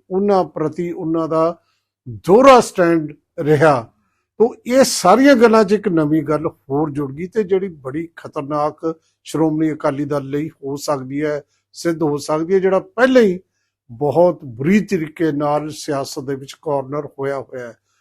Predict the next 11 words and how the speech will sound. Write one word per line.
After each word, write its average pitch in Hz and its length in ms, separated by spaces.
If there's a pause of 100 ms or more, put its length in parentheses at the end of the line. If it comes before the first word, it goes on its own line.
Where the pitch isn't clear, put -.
(200)
ਸਿਰਫ 196 360
ਦੋ, 165 540
ਢਾਈ, 160 540
ਤਿੰਨ 190 360
ਐਮ 165 280
ਐਲ 160 160
ਏ, 170 80
ਜੇ 156 180
ਮਨਪ੍ਰੀਤ 160 640 (560)
ਇਆਲੀ 170 320
ਨੂੰ 185 140